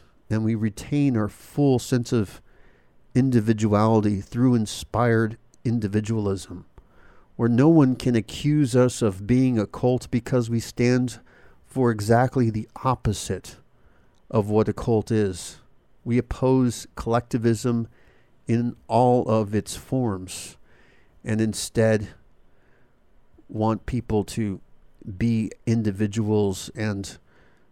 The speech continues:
think for themselves and to be independent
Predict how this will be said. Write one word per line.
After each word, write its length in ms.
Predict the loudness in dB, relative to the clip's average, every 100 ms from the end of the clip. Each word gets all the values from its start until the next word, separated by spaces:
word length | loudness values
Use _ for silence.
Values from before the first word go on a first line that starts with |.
| -4
think 240 | -2 0
for 140 | 0 0
themselves 880 | 0 -2 -2 -2 -2 -6 -12 -16 -18 _ _ _ -6
and 200 | -4 -4
to 80 |
be 280 | -2 -2 -2 -2
independent 880 | -2 -2 -2 -4 -4 -6 -12 -20